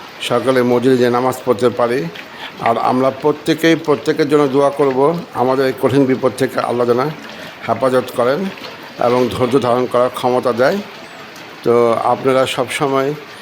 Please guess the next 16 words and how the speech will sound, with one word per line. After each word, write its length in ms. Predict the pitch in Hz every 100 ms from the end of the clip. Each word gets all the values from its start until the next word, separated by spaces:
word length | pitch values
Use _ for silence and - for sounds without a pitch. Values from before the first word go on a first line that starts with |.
| - - 117
ধৈর্য 240 | 127 127 123
ধারণ 240 | 127 131 127
করবেন। 340 | 127 120 135 185 - - - - - - - - - 107
আমরা 320 | 120 123 123 120 -
চেষ্টা 300 | 135 - 139
করব 280 | 131 123 117 131 -
একে 220 | 135 135
অপরের 260 | 127 131 120
জন্য 140 | 120
দোয়া 220 | 113 135 135
করতে, 380 | 131 110 131 151 175 - - - -
আর 160 | 113 113
বেশি 320 | 104 - 147
বেশি 260 | 135 - 151
করে 320 | - 139 156 196 - - - - -
আমল 340 | - 135 147